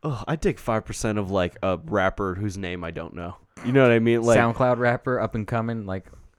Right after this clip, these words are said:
Speaker 1: there's a,
Speaker 2: far
Speaker 1: hey,
Speaker 2: and
Speaker 1: there's a
Speaker 2: away.
Speaker 1: rapper right now who made, somebody bought four thousand of his C Ds. His name is Lil Tecca. Have you heard of that person?
Speaker 2: Lil S Tecca?
Speaker 1: Lil Tecca.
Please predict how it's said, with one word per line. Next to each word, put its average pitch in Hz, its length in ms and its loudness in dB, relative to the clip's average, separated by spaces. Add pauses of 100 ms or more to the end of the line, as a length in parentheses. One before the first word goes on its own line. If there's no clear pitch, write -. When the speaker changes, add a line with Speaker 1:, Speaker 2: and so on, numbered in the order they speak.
(120)
Speaker 1:
there's 196 220 6
a, 185 60 2
Speaker 2:
far 156 40 2
Speaker 1:
hey, 185 60 2
Speaker 2:
and 190 100 -2
Speaker 1:
there's 196 140 0
a 107 60 0
Speaker 2:
away. 113 80 0
Speaker 1:
rapper 151 280 0
right 135 220 0
now 143 240 2
who 139 120 0
made, 117 460 -2
somebody 147 380 -2
bought 110 240 2
four 151 240 2
thousand 139 420 2
of 113 80 0
his 110 160 0
C 117 220 -4
Ds. 98 260 -2
His 113 160 -6
name 110 160 -2
is 95 100 -6
Lil 113 200 4
Tecca. 92 360 -2
Have 101 160 -2
you 117 80 2
heard 120 200 0
of - 20 0
that 110 160 0
person? 117 320 -6
Speaker 2:
Lil 127 240 4
S 135 180 -4
Tecca? 180 360 -8
Speaker 1:
Lil 135 180 2
Tecca. - 360 -2